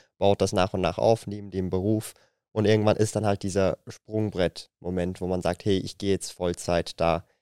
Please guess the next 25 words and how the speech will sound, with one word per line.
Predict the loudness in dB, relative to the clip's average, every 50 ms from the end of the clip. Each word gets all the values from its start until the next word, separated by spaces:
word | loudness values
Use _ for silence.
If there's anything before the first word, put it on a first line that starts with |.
| _ _ _ _ _
in | -4 -2 -2
die | -2 0
Geschichte | -2 -2 0 0 -2 -2 0 -2 -2 0
rein.“ | 2 2 2 2 0 -2 -8 _ _ _ _ _ _ _ _ _ _ _ _ _ _ _ -10 -2
Und | 2 4 4
das | 4 6
wiederholt | 6 6 8 10 10 8 8
sich | 6 4 6
immer, | 6 8 8 8
egal | 6 6 6 8 8 8
jetzt | 6 6 4
in | 2 4
welchem | 4 4 4 4 0 0
Bereich | 0 2 4 4 4 2 2 0
das, | 0 0 0 0 -2 -10 -6
das | -4 -4 -4 -2
ist, | -2 -4 -4 -4 -6 -8
die, | -4 0 4
weil | 6 6 6 4 2 _ _ _ _ _ _ _ _ _ _ _
ich | -2 2
überlege | 4 6 8 8 8 6 6
mir | 6 6
halt | 6 6
immer | 4 4 6 6 6
so | 6 6 4 2 2